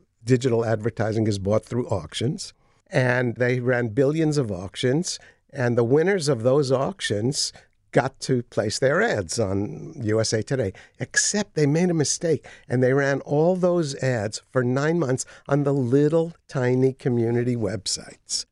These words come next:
We're talking about billions of ads for major brands,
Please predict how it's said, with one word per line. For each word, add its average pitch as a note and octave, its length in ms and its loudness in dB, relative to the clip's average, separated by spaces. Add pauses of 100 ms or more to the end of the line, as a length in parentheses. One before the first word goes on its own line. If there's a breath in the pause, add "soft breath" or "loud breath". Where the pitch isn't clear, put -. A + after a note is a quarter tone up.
(140)
We're D3 160 4
talking D#3+ 300 -2
about A2+ 500 -2
billions F3 720 2
of C#3+ 160 -2
ads A2+ 360 -2 (200 loud breath)
for C#3+ 200 2
major D#3+ 760 4
brands, A#2 580 -2